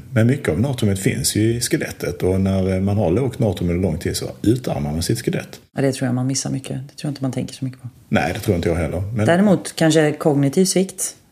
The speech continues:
Speaker 1: Mm.
Speaker 2: förvirring.
Speaker 1: Mm.
Speaker 2: Det är ju ofta en bakomliggande orsak,
Speaker 1: Precis.
Speaker 2: hyponatremi.
Speaker 1: Så det här är ju en patientgrupp som man kan, eh, tänka sig, men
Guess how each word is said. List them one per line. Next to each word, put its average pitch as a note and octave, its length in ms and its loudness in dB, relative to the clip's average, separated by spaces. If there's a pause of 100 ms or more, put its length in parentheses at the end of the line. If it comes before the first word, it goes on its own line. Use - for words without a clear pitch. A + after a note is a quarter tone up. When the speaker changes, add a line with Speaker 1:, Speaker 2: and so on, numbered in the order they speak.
(140)
Speaker 1:
Mm. G2+ 140 4
Speaker 2:
förvirring. D#3 540 4 (100)
Speaker 1:
Mm. G2+ 300 2
Speaker 2:
Det - 60 -6
är - 20 -4
ju D3+ 80 -4
ofta D3 220 -2
en C3 180 2
bakomliggande C3 500 0
orsak, B2 200 -6 (140)
Speaker 1:
Precis. - 160 -4 (140)
Speaker 2:
hyponatremi. - 440 0 (600)
Speaker 1:
Så - 140 2
det B2+ 60 4
här B2 60 4
är G#2 40 2
ju G2+ 40 2
en G2 60 0
patientgrupp A2 460 2
som A2 120 4
man G#2 160 2
kan, G2+ 300 2
eh, G2+ 220 0 (200)
tänka G#2+ 220 0
sig, F#2 120 2
men G2+ 140 0